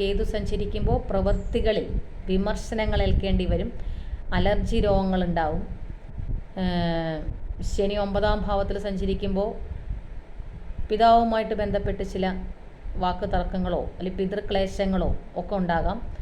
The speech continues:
അല്ലെങ്കിൽ പിതൃസ്ഥാനീയരൊക്കെ ആയിട്ട് കരുതുന്നവർക്ക് എന്തെങ്കിലും തരത്തിലുള്ള ദുരിതങ്ങളോ ഒക്കെ ഉണ്ടാകാം. വ്യാഴം പന്ത്രണ്ടാം ഭാവത്തിൽ സഞ്ചരിക്കുമ്പോൾ ഈശ്വരാധീനക്കുറവുള്ള സമയമാണെന്ന് ഓർത്ത് എല്ലാ പ്രവൃത്തികളിലും ക്ഷമയോടെ മുന്നോട്ട്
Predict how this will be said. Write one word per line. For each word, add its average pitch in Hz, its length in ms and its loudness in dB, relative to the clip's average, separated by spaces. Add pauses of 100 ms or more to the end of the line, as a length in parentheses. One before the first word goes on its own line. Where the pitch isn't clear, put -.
(100)
അല്ലെങ്കിൽ 202 220 -2
പിതൃസ്ഥാനീയരൊക്കെ 220 840 2
ആയിട്ട് 208 200 0
കരുതുന്നവർക്ക് 190 500 -2
എന്തെങ്കിലും 190 320 0
തരത്തിലുള്ള 185 440 0
ദുരിതങ്ങളോ 175 560 0
ഒക്കെ 190 200 -4
ഉണ്ടാകാം. 170 340 2 (1600)
വ്യാഴം 196 340 4
പന്ത്രണ്ടാം 196 520 2
ഭാവത്തിൽ 202 320 0 (120)
സഞ്ചരിക്കുമ്പോൾ 208 640 2
ഈശ്വരാധീനക്കുറവുള്ള 196 920 2 (100)
സമയമാണെന്ന് 190 640 2
ഓർത്ത് - 280 2 (140)
എല്ലാ 185 180 2 (120)
പ്രവൃത്തികളിലും 185 640 0 (140)
ക്ഷമയോടെ 196 640 0
മുന്നോട്ട് 175 340 0